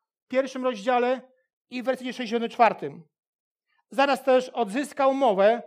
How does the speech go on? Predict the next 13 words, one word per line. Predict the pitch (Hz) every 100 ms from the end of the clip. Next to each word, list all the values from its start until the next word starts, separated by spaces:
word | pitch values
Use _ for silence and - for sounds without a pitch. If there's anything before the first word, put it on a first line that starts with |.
| -
i | 247
zaczął | 220 240 240 220
chwalić | - 247 233 233 202 - _ -
eulogeo | 247 240 226 214 208 196
Boga. | 202 170 - - _ _ _ _ _ _ _ _ _
Drugie | 175 269 330
słowo, | 320 262 202 180 180 _ _ _ _ _ _ _ _
które | - 240 233
się | 233
pojawia | 226 254 254 247 220
w |
Nowym | 247 254
Testamencie, | 233 269 247 208 - 208